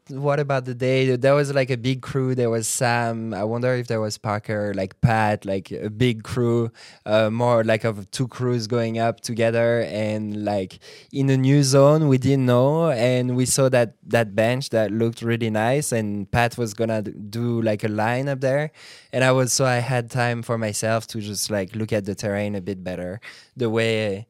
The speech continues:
I said it, you know, I'm, I'm not too much of, like, going right away to one spot and, like, "Oh, that's it." I, I like to take my time and try to look at it in,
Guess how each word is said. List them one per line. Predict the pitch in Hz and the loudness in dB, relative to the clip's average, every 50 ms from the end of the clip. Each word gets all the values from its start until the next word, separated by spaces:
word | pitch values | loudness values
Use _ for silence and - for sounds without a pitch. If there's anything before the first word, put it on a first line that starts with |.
| _ _ - | _ _ -6
I | 113 113 | -4 -4
said | 104 - - 110 107 104 | -4 -2 -2 0 0 0
it, | 110 110 - - | 0 -2 -4 -6
you | 104 110 113 113 | -6 -6 -6 -4
know, | 113 110 107 | -2 -2 -2
I'm, | 107 107 107 107 - - _ _ _ _ _ _ _ _ | -2 -2 -4 -6 -8 -12 _ _ _ _ _ _ _ _
I'm | - 117 127 123 | -6 -4 -4 -2
not | 127 131 135 123 - - _ _ _ | 0 0 0 0 -2 -8 _ _ _
too | - - 143 135 | -6 -4 -2 0
much | 135 135 131 123 | 0 0 0 0
of, | - 127 117 117 | -2 -4 -2 0
like, | 113 110 104 95 - _ _ _ _ - 165 - _ _ _ - 127 120 | 0 -2 -2 -2 -6 _ _ _ _ -20 -20 -20 _ _ _ -16 -8 0
going | 127 131 127 120 117 113 | 2 2 2 2 0 0
right | 110 117 117 120 120 | 2 4 4 4 4
away | 120 120 117 117 117 117 113 | 4 4 4 4 4 4 2
to | 110 - - 113 107 | 0 -4 -8 -6 -6
one | 110 107 110 107 110 | -4 -2 -2 -2 -2
spot | 107 - - 110 104 104 82 | -4 -4 -2 0 0 0 0
and, | 67 101 101 95 | -2 -6 -8 -8
like, | 90 90 92 | -8 -6 -4
"Oh, | 98 120 131 117 104 98 | -4 -4 -4 -4 -6 -6
that's | 104 117 110 - - 110 | -8 -8 -8 -8 -8 -8
it." | 107 95 - | -8 -8 -8
I, | - 104 104 98 98 | -6 -6 -6 -4 -4
I | 107 | -4
like | 113 120 117 117 - | -4 -4 -4 -4 -6
to | 120 110 | -10 -6
take | - 113 107 - | -6 -6 -4 -4
my | 110 107 107 | -4 -4 -4
time | - - 110 104 107 104 104 | -4 -4 -4 -2 -2 -4 -4
and | 101 98 95 | -6 -8 -10
try | - - 113 110 104 | -6 -2 -2 -2 -2
to | - - 104 | -4 -6 -6
look | 101 107 107 - | -4 -6 -4 -2
at | 117 107 101 | -4 -2 -2
it | 104 95 73 | -4 -6 -8
in, | - 101 104 | -10 -12 -12